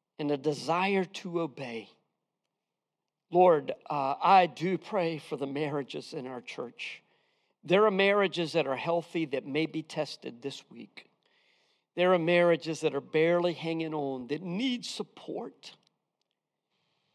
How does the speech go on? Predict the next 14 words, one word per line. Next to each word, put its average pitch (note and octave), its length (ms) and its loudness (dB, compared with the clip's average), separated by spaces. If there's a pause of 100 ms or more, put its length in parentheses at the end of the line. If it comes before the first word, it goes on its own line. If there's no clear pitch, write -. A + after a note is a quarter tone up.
(300)
And F3 100 -12
so, G#3 160 4
Father, A3 520 4
whatever G3+ 760 0
the F3 140 -2
case G#3 420 -4
is, G3 400 0
we G3 300 -4
pray F#3+ 560 -2
that D#3 180 -8
husband A#3 540 2
and G#3+ 180 -2
wife G3 400 0 (300)
both A3 320 6